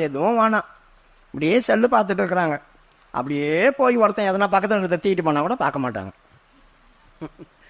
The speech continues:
அதான். ஏன்னா அவங்கள மயக்கி மாய வலைக்குள்ள மாட்டிடுச்சு. மாய வலை. சரி, செல்லை பத்தி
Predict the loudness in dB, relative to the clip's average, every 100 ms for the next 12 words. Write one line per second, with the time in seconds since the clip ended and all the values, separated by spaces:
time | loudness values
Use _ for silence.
0 | -20 -20 -20 _ -6 0 0 -2 -2 2
1 | 2 2 2 2 0 -2 -8 -4 -2 0
2 | 0 -2 -2 0 2 0 -2 -6 -4 -6
3 | -6 -2 2 2 0 0 0 0 -2 -2
4 | -2 -2 0 0 0 -4 -6 -10 -14 _
5 | _ _ _ _ _ _ _ _ _ -2
6 | 0 2 0 0 0 -2 -6 _ _ _
7 | _ _ _ _ _ -2 0 0 2 2
8 | 2 2 0 -4 -4